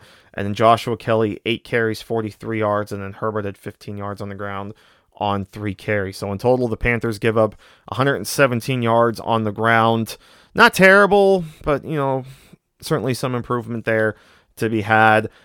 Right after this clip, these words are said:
Uh, but I did think overall the defensive line played, you know, pretty decently. And you're up against two, two good, good backs and a really good one in Austin Eckler, who had eleven catches for eighty-four yards, and then they gave up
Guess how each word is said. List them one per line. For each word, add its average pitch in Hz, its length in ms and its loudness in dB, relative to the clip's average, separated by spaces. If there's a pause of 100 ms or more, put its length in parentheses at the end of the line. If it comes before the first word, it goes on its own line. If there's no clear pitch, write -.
(160)
Uh, 101 200 0
but 110 100 2
I 113 80 4
did 143 220 -4
think 143 220 -2
overall 123 420 2
the 120 140 -8
defensive 113 480 -6
line 110 280 -2
played, 123 440 -6 (180)
you 123 60 -12
know, 107 100 -6
pretty 110 240 -4
decently. 104 680 -4 (260)
And 143 180 -2
you're 170 140 2
up 170 100 0
against 147 320 -4
two, 131 280 -6 (760)
two 131 200 -4
good, 117 300 -2 (200)
good 107 180 -2
backs 110 380 -2
and 104 100 -8
a 101 80 -8
really 110 300 -2
good 107 160 -2
one 107 180 -6
in 98 120 -8
Austin 104 380 -8
Eckler, 104 380 -8
who 113 200 -6
had 107 260 -2 (340)
eleven 131 600 4
catches 113 760 -2 (260)
for 117 540 2
eighty-four 117 500 -2
yards, 107 480 0
and 104 200 -10
then 101 80 -6
they 101 100 -6
gave 107 240 -4
up 101 160 -4